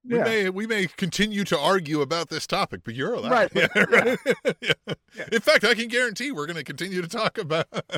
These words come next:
Speaker 1: <laughs>
Speaker 2: Yeah.
Speaker 1: continue to argue about the greatness of Jeff Jarrett, even. All right. Um, Katie, the First Lady, though, is, is amazing. And yes,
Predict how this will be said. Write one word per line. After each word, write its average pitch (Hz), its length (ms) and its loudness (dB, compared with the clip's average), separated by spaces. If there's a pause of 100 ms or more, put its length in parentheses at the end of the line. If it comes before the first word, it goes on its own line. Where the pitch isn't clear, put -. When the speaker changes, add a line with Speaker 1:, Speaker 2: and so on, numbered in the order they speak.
Speaker 1:
<laughs> - 380 -16
Speaker 2:
Yeah. 151 140 -2 (200)
Speaker 1:
continue 262 300 -4
to 247 60 2
argue 247 380 2
about 180 300 0
the 185 80 -4
greatness 165 480 -4
of 147 160 -10
Jeff - 300 -2
Jarrett, 208 540 2
even. 180 240 -16 (380)
All - 60 -10
right. 262 240 -8
Um, 311 380 -4 (460)
Katie, 311 240 -4
the 240 60 -6
First 175 220 -6
Lady, 139 160 -8
though, 113 160 -8
is, 87 160 -10
is 95 140 -12
amazing. 85 300 -14 (240)
And 156 140 -10
yes, 190 260 -2